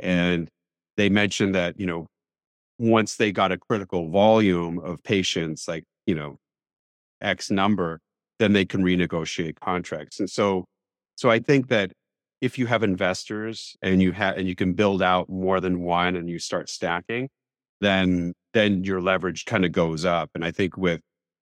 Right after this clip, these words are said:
you know, with City M D or P M, you know, they have,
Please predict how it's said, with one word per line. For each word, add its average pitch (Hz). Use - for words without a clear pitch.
you 95
know, 85
with 82
City 92
M 82
D 85
or 78
P 90
M, 87
you 92
know, 82
they 90
have, 90